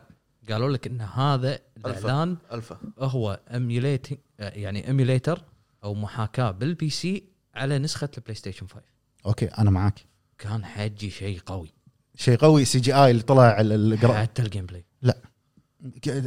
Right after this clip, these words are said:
Speaker 3: تحس ال-، الانيميشن ماله مو مضبوط. رد شوفه بعدين، تهاوش وياك انا بعدين بروحنا. <laughs> عرفت؟ هذا بالنسبه لي انا شخصيا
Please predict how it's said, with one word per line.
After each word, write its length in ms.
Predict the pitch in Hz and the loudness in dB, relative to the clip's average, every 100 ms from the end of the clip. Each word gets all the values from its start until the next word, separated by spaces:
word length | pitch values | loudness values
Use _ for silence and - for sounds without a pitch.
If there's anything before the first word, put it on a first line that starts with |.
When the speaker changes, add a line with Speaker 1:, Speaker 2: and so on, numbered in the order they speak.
| 127 | -2
Speaker 3:
تحس 440 | - - - - | 2 4 4 6
ال-، 120 | 143 123 | 6 6
الانيميشن 580 | 131 147 147 165 156 | 4 10 12 12 10
ماله 180 | 143 147 | 8 10
مو 100 | 127 | 10
مضبوط. 440 | 147 113 87 - 226 | 8 4 -4 -2 2
رد 140 | 339 | 4
شوفه 380 | 294 190 208 254 | 4 6 6 4
بعدين، 680 | 160 156 175 170 202 240 156 165 151 - 160 - - | -2 2 4 6 4 4 0 -8 -10 -14 -20 -2 6
تهاوش 240 | 165 123 | 8 10
وياك 220 | 123 98 | 6 6
انا 100 | 101 | 2
بعدين 300 | 85 90 90 | 2 0 0
بروحنا. 280 | 107 90 92 - - - - 180 165 139 | 2 2 0 -6 -18 -12 -8 -6 -6 -8
<laughs> 600 | 120 - - - - - | -14 -16 -18 -20 -8 0
عرفت؟ 240 | 104 156 - - _ - | 2 2 -4 -20 _ 4
هذا 180 | 165 170 | 8 10
بالنسبه 360 | 156 165 135 | 10 10 10
لي 200 | 131 135 | 8 8
انا 220 | 120 117 107 | 8 6 6
شخصيا 400 | - - 73 | 2 -6 -12